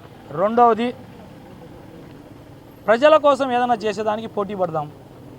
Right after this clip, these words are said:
ఇదేంది ఇది? కుటుంబాలని వ్యక్తిగతంగా, మహిళల్ని కూడా చూడకుండా ఇక్కడ స్థానిక ఇన్ఛార్జ్ మాధవి గారిని ఎట్లంటే ఎట్లా మాట్లాడతారు. ఆయన అంజద్ బాషాకు డిప్రెషన్ వచ్చిందో, ఫ్రస్ట్రేషన్ వచ్చిందో నాకు అర్థం కావడంలే.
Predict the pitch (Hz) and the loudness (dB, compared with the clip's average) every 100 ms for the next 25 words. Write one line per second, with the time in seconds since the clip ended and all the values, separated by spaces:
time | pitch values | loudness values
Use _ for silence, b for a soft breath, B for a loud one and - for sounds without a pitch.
0 | - 190 262 285 269 247 240 196 240 233 | -16 -2 0 0 -2 -6 -8 -10 -10 -2
1 | 233 214 202 208 180 180 233 214 202 190 | 2 0 -2 -8 -8 -8 -6 -4 -4 -2
2 | 180 190 - - - - - - 160 214 | 0 0 -2 -18 -20 -20 -20 -10 -4 0
3 | 285 294 285 269 277 269 254 240 247 233 | 0 0 0 -2 -2 -2 -4 -4 0 0
4 | 220 - - - - - 196 - 202 240 | 0 -12 -20 -20 -14 -8 -6 -2 -4 -2
5 | 226 220 208 233 214 214 196 214 233 220 | -6 -6 -2 -2 -2 -6 -4 -4 -4 0
6 | 196 160 175 - - - - - - - | 0 -2 -12 -16 -20 -20 -20 -20 -20 -14
7 | 175 214 226 202 185 165 - 151 151 - | -10 -6 -6 -6 -6 -8 -12 -18 -18 -20
8 | - - - - - - - - - - | -20 -20 -20 -20 -20 -20 -20 -20 -20 -20
9 | - - - - - 170 190 190 202 214 | -20 -20 -20 -20 -8 -4 -2 -2 -4 -4
10 | 208 202 202 185 151 160 208 175 190 160 | -4 -2 -4 -6 -8 -8 -8 -10 -10 -12
11 | 180 175 196 - 160 202 185 180 160 - | -8 -4 -2 -4 -8 -8 -10 -12 -16 -14
12 | 185 208 160 135 175 147 127 113 | -12 -8 -6 -6 -8 -8 -10 -12